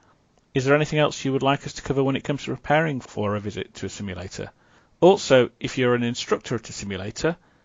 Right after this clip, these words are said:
have you got any ideas or suggestions about things people could do to prepare if they're an advanced user? Do get in touch and let us know. Either leave comments on our site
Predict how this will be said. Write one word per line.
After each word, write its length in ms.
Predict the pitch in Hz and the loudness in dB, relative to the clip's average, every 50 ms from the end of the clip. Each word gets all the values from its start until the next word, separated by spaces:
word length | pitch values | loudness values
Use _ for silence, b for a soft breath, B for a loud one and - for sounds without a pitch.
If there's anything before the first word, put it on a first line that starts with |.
| b b b b _ _ | b b b b _ _
have 200 | - - 135 143 | -4 -2 0 4
you 120 | 165 165 | 4 4
got 200 | 160 170 156 - | 4 2 0 0
any 160 | 151 135 127 | 0 0 0
ideas 640 | 131 131 131 123 - 127 131 131 131 131 135 127 - | 2 0 0 0 2 2 2 4 2 2 0 -2 -2
or 140 | 127 117 113 | -4 -4 -4
suggestions 800 | - - - - 139 131 - - - - 113 117 120 113 - - _ - | -4 -8 -6 -4 -4 -4 -4 -8 -10 -8 -6 -6 -6 -8 -10 -14 _ -8
about 260 | 113 117 117 - - | -4 -4 -4 -4 -4
things 260 | - 123 117 117 - | -4 -4 -4 -6 -6
people 280 | - - 151 156 - - | -4 -4 -4 -4 -4 -8
could 160 | - 120 113 | -14 -10 -6
do 240 | - 101 101 101 - - _ _ - | -4 -4 -2 -4 -6 -10 _ _ -18
to 100 | - 104 | -18 -18
prepare 480 | - - - - - 110 104 107 117 - _ | -18 -18 -12 -8 -6 -4 -4 -4 -6 -8 _
if 140 | - 113 - | -10 -10 -6
they're 140 | - 110 107 | -6 -4 -4
an 120 | 110 110 | -4 -6
advanced 420 | 110 110 113 110 110 - - - - | -8 -6 -8 -8 -8 -10 -10 -6 -4
user? 380 | 151 180 165 - - - - - b b b b b b b _ _ _ | -2 -2 -2 -4 -6 -10 -10 -12 b b b b b b b _ _ _
Do 160 | - - 196 185 | -2 -2 0 0
get 200 | - 131 - - | 0 -2 -2 -4
in 60 | 110 | -6
touch 360 | - 117 117 - - - - - | -4 -2 -4 -4 -6 -10 -14 -8
and 260 | - 113 113 113 113 | -4 -4 -2 -2 -2
let 220 | 113 120 113 - - | -2 -2 -4 -4 -6
us 140 | 117 - - | -8 -6 -4
know. 300 | 110 98 92 95 101 - b b b b b _ | -2 -2 -2 -4 -6 -12 b b b b b _
Either 220 | - 123 120 117 117 | -4 -2 -2 -2 -2
leave 200 | 120 117 113 - | -2 -2 -2 -2
comments 340 | - - 156 151 143 - - | -2 -2 -2 -2 -2 -6 -4
on 80 | 123 | -4
our 200 | 113 107 104 104 | -2 -2 -2 -2
site 480 | - - - 156 165 170 - - - | -2 0 2 2 2 2 0 -6 -14